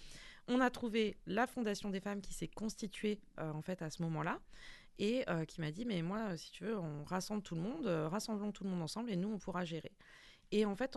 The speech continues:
on a, euh, cherché vraiment à, à créer ça. Ça n'avançait toujours pas, euh, à ce moment-là. Me too passe entre-temps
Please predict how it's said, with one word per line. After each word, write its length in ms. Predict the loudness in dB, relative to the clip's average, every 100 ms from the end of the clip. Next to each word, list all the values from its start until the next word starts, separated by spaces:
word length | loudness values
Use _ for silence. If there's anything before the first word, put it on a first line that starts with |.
| -2
on 200 | 2 2
a, 280 | 2 0 0
euh, 360 | -2 0 -2 -2
cherché 440 | -2 -2 0 0
vraiment 420 | 0 0 0 0
à, 40 | 0 -2
à 80 |
créer 220 | -2 -4 -4
ça. 200 | -4 -6 -4
Ça 180 | -2
n'avançait 400 | 0 0 -2 -4
toujours 320 | -6 -6 -8 -2
pas, 240 | 2 2
euh, 240 | 2 0
à 40 | -2
ce 120 | 0
moment-là. 340 | 2 2 0 -4 -14 -20 -20 0
Me 160 | 2 4
too 220 | 2 0
passe 440 | 2 2 0 -6 -6
entre-temps 500 | -4 0 2 2 0